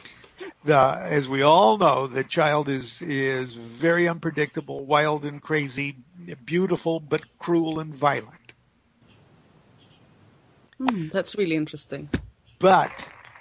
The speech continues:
Speaker 1: for us that have already got it, okay,
Speaker 2: Yeah.
Speaker 1: we get it. What's the next step?
Speaker 2: Hmm.
Speaker 1: And we take that next step from where we're standing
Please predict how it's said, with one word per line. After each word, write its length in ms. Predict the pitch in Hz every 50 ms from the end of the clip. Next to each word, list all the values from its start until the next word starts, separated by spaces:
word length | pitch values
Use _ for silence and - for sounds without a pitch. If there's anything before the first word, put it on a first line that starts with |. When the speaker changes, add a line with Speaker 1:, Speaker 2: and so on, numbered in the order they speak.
| - - _ _ _ - _ _ _ _ _ _ _ _ _ _ _ _ - - - - - _
Speaker 1:
for 320 | - - - 165 160 180
us 320 | 185 170 180 190 - - -
that 160 | - 165 156 135
have 140 | 135 123 147
already 580 | 143 - 156 170 175 175 170 156 160 160 147 135 131 - 113 107 - -
got 260 | - 196 170 156 156 -
it, 360 | - - - - - - - _ _ _ _ _ _ _ _ _ _ _ - -
okay, 280 | 185 185 - - - -
Speaker 2:
Yeah. 60 | - - - _ _ _ -
Speaker 1:
we 120 | 147 160 156 147 - - -
get 220 | - 180 160 120
it. 100 | 120 - - - - - _ _ _ _ -
What's 300 | 160 151 - - - -
the 120 | 156 147
next 600 | 139 139 139 135 - - - - - - _ _ -
step? 560 | - - - - _ - 151 139 131 - - _ _ - _ _ _ _ _ _ _ _ _ _ _
Speaker 2:
Hmm. 200 | 190 185 170 156 160 - _ _ -
Speaker 1:
And 120 | 160 156
we 100 | 151 143
take 320 | 139 - 196 233 254 - -
that 240 | 156 139 131 143 139
next 280 | 139 131 123 - -
step 380 | - - - 147 143 - _ -
from 380 | - - - 156 143 143 143
where 240 | 143 151 151 151 147
we're 180 | 135 139 135 123
standing 680 | - - - - 156 147 143 139 131 131 131 127 120